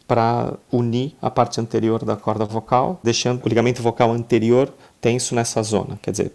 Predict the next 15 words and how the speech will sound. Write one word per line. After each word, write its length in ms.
o 80
ponto 400
tem 160
que 300
abraçar 800
o 60
ligamento 400
vocal 300
dos 120
dois 260
lados, 480
pra 180
conseguir 640
fazer 500
um, 400